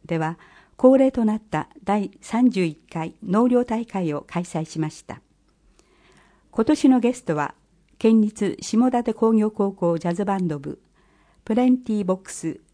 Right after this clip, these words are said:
ジャズオーケストラで、夕空に響くジャズ音楽や盆踊り大会、みこしなどに会場はたくさんの人で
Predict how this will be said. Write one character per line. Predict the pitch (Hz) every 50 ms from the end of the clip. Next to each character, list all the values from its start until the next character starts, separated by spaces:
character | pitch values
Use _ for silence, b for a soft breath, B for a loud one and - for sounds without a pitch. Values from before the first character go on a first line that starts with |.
| -
ジ | 175 -
ャ | 190 214
ズ | - - 226 - -
オ | - 208 220
ー | 214
ケ | - 202 196
ス | - -
ト | - - 143
ラ | 143 139 - _ _ _ _ -
で、 | - 160 165 _ b b b b b b b b b b b
夕 | - 220 254 254
空 | 233 247 233 233 226
に | 220 214
響 | - - 190 202 190
く | - - 185 - - -
ジ | 175 175
ャ | 185 208
ズ | 202 233
音 | 233 226 220 214
楽 | 202 196 202 - 175
や | 156 151 151 - _ _ _ -
盆 | 185 170 202 226 240 240
踊 | 233 214 220 202 190
り | 190
大 | - 190 180 170
会、 | _ - 151 139 143 - _ _ _ _ _ _ _ _ -
み | 180 175
こ | - 226
し | 226 - 226
な | 202 202 190
ど | 180 175
に | 165 170 170 - - _ _
会 | - - 190 190
場 | 175 185 180 175
は | 170 170 180 b b b b b
た | - - 185
く | -
さ | - - 262
ん | 262 247
の | 254
人 | 240 - - 190
で | 170 160 151 -